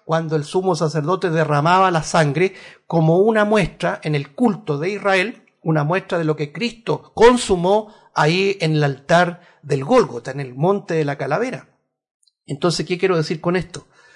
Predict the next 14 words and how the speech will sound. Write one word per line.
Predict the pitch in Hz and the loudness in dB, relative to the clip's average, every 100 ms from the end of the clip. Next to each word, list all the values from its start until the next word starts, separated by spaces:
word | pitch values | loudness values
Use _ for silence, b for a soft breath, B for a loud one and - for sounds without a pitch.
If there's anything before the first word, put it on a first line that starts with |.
| b b _ | b b _
Hablar | 170 175 240 294 | 2 4 4 4
del | 285 247 - | 4 0 2
tabernáculo | 196 180 170 220 220 226 214 | 2 2 0 -2 0 -2 -2
es | 208 | -2
hablar | 165 165 | -6 -4
de | 139 - | -6 -8
Cristo. | 160 151 - - _ _ _ _ _ _ b b | -10 -10 -18 -20 _ _ _ _ _ _ b b
Hablar | 156 165 220 262 | 2 6 6 6
del | 247 | 4
lugar | 226 190 214 208 | 4 4 4 2
santo | - 208 233 233 214 | 0 2 4 4 2
de | 185 | 2
los | 160 - | 0 -2
santos | 202 160 131 - 180 | -2 -2 -4 -8 -10